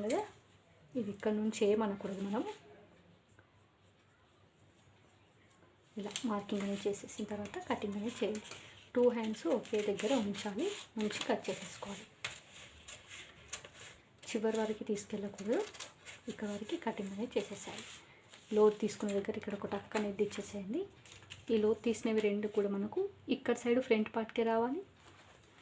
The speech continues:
ఇక్కడ సైడ్ ఫ్రంట్ పార్ట్‌కే రావాలి, ఇక్కడ సైడ్ కూడా ఫ్రంట్ పార్ట్‌కే రావాలి. అంటే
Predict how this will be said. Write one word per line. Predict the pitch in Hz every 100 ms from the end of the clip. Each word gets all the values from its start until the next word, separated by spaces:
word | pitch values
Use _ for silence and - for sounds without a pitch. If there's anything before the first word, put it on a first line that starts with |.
| - - - -
ఇక్కడ | 214 233 220
సైడ్ | 226 226
ఫ్రంట్ | 226 208 -
పార్ట్‌కే | 214 - 226 220
రావాలి, | 220 254 302
ఇక్కడ | - 214 202
సైడ్ | 208 196
కూడా | 220 311
ఫ్రంట్ | 220 190 -
పార్ట్‌కే | 202 - 202
రావాలి. | 196 196 240 233
అంటే | 208